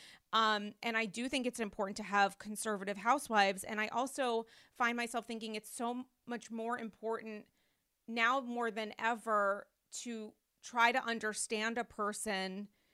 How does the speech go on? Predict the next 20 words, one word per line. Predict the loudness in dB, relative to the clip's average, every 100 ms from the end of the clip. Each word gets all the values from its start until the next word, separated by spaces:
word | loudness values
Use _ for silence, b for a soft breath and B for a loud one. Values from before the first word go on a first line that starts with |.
| _ _ -6
and | -6 -6
connect | -6 -2 2 2 2
with | -2 0
them | 2 2 0 -4 -10 _ _ _ _ _ _ _ _ 2
almost | 2 4 0 0
regardless | 0 4 2 4 0 0
of | 2
their | 2 2
political | 0 0 2 2
opinion. | 2 2 0 2 0 0 b b -8
But | -2 6
that | 8 8
also | 4 0 -2 -2 -2
involves | -4 4 4 4 0
a | -4
trust | -2 4 6 6 4 -2 -4 -12 _ _ _ _ _ 4
that | 4 4
isn't | 0 2 4 0 4
often | 4 4 2 -2 -2
countered. | -4 -2 -2 0 0 0 0 -4